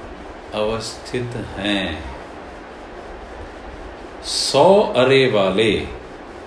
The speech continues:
सौ अरे वाले, सौ पत्ते वाले, शतारम शत पद्मातम,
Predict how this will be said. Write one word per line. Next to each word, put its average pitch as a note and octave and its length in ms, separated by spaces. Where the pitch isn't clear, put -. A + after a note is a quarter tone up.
सौ C3+ 420
अरे A2+ 460
वाले, G#2+ 680
सौ - 640
पत्ते F#3 500
वाले, A#2 400
शतारम D#3+ 760
शत E3+ 340
पद्मातम, B2+ 920